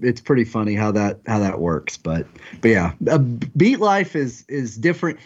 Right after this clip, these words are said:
It's really hard to describe. I, I was telling my wife the other night how weird this is gonna be, and, and the weirdest part is gonna be not being part of the beat anymore. And that, I mean, that is a, uh, it's, it's the sort of, uh, friendships and, and it's a, it's a,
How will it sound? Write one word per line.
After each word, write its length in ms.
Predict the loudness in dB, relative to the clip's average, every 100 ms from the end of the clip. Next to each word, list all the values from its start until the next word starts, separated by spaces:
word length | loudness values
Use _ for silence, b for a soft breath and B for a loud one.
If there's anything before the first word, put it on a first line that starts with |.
| B
It's 160 | -4
really 220 | 0 2 2
hard 220 | 2 0
to 60 | -6
describe. 580 | -10 -10 -8 -8 -4
I, 100 | -2 0
I 120 | -2
was 160 | -4
telling 340 | -2 -2 0 0
my 120 | 0
wife 400 | 0 0 -2 -4
the 100 | -4
other 200 | -2 -2
night 420 | -2 -2 -2 -6 -14 B B B
how 160 | 4 4
weird 320 | 4 2 0
this 180 | -6 -8
is 100 | -8
gonna 200 | -6 -4
be, 260 | -2 0
and, 160 | 0 2
and 180 | 2 2
the 60 |
weirdest 400 | 4 2 0 -2
part 260 | 0 0 0
is 120 | -2
gonna 160 | -6 -4
be 140 | -2
not 240 | 0 -2
being 220 | 0 0 2
part 240 | 2 2
of 60 | 2
the 80 |
beat 260 | 2 0 0
anymore. 420 | -6 -6 -6 -6
And 220 | 0 2
that, 260 | 2 0 -2
I 60 | 0
mean, 140 | 2
that 160 | 4 2
is 180 | 2
a, 260 | 0 0 0
uh, 300 | -2 -4 -6 -10 b b b b b -2
it's, 200 | -2 2
it's 240 | 0 0
the 80 | -2
sort 260 | 2 4
of, 220 | 4 0 -2
uh, 220 | -2 -2
friendships 840 | -4 -4 -2 -2 0 0 -2 -6
and, 320 | -6 -4 -6 -8
and 300 | -6 -4 -2
it's 200 | -2 0
a, 100 | -2 -2
it's 200 | -4 0
a, 200 | 0 0